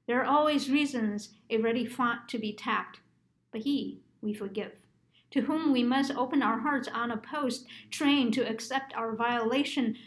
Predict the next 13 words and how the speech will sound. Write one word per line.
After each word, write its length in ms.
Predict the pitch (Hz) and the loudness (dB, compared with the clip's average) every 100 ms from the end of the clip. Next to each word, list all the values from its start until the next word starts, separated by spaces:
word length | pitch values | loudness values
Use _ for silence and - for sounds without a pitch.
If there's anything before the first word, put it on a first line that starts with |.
| - | -4
Where 240 | 254 254 | 2 4
there 220 | 226 240 233 | 6 4 6
are 40 | |
no 240 | 240 277 262 | 6 6 4
excuses, 800 | 247 - - 302 320 226 220 | 0 -2 -4 -2 0 0 0
we 120 | 220 226 | 0 -2
must 280 | 233 233 | -2 -4
learn 300 | 254 254 269 277 | 2 4 6 4
to 140 | 285 | 2
invent 640 | 226 214 214 254 240 - - | 4 4 6 4 2 0 -4
in 180 | 247 247 | 2 4
our 160 | 226 | 4
minds. 580 | 220 220 262 254 226 226 | 4 4 4 2 0 -2